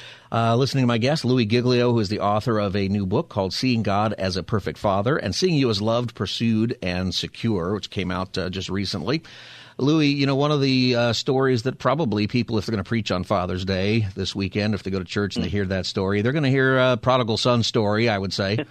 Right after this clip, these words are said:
Speaker 2: <laughs>
Speaker 1: Uh, <laughs> you know, probably, uh, more
Speaker 2: I
Speaker 1: often
Speaker 2: think
Speaker 1: than
Speaker 2: the
Speaker 1: you think.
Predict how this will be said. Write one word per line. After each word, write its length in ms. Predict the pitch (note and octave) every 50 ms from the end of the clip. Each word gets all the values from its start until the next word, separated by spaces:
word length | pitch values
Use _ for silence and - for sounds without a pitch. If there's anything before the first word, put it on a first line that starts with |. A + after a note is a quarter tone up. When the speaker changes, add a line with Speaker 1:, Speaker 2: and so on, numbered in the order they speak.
| - -
Speaker 2:
<laughs> 260 | D3 C3 - _ _
Speaker 1:
Uh, 240 | - - - G#2 G#2 - - - - - C#5 - - - F#5+ E5 -
<laughs> 560 | - G5 E5+ - - - - - - G#2+ - -
you 120 | - B2+ -
know, 140 | - D#3 C#3+
probably, 720 | A#2 - - - A#2 F#2+ - D#3 D3+ C#3 B2+ A#2+ B2 D3+
uh, 140 | C3+ B2+ B2
more 220 | A#2+ B2 C#3 C#3 B2+
Speaker 2:
I 60 | A#2+ A#2+
Speaker 1:
often 160 | A#2+ E3+ -
Speaker 2:
think 120 | B2 A2+
Speaker 1:
than 120 | C3 D3+ A2+
Speaker 2:
the 40 | G#2+
Speaker 1:
you 40 | -
think. 120 | C3+ C#3+